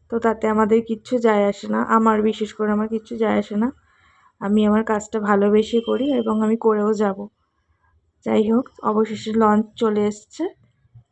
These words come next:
আর আমার ক্যামেরাম্যান কিন্তু আমার ছেলে, সেটা সবার আগেই বলা উচিত আমার। আমার ছেলে কিন্তু সবসময় আমার ক্যামেরা ধরে দেয়। এই যে দেখো, লঞ্চ এসে গেছে।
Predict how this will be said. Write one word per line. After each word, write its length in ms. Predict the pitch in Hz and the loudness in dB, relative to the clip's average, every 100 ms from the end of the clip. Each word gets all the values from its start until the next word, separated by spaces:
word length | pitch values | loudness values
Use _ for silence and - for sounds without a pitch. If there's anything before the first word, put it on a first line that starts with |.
| _ _ | _ _
আর 100 | 214 | -2
আমার 220 | 214 214 226 | 0 2 2
ক্যামেরাম্যান 680 | 220 208 208 220 226 214 | 2 2 2 2 2 0
কিন্তু 340 | 214 240 226 240 | 0 0 2 2
আমার 180 | 247 240 | 2 0
ছেলে, 380 | - 226 208 214 | 2 2 2 0
সেটা 460 | 220 214 214 214 220 - | -2 -2 -2 -2 -4 -6
সবার 300 | 226 214 208 | -2 0 0
আগেই 240 | 208 233 | 2 2
বলা 340 | 220 214 208 | 4 2 2
উচিত 440 | 214 226 220 220 208 | 2 0 -2 -4 -2
আমার। 280 | 202 202 240 _ _ _ _ _ _ | 0 0 -2 _ _ _ _ _ _
আমার 160 | 208 208 | -6 -2
ছেলে 240 | 220 208 | 0 0
কিন্তু 240 | 208 214 226 | 0 0 0
সবসময় 380 | 226 208 226 | 0 0 0
আমার 200 | 220 214 | 0 0
ক্যামেরা 340 | 214 208 208 208 | 0 -2 0 0
ধরে 260 | 220 208 | 0 -2
দেয়। 140 | 202 247 | -2 0
এই 140 | 247 | 0
যে 100 | 214 | -2
দেখো, 360 | 214 208 - 262 | -6 -8 -4 -2
লঞ্চ 340 | 247 214 214 | 0 2 0
এসে 220 | 214 214 | -4 -4
গেছে। 400 | 208 202 - - | -2 -2 -4 -14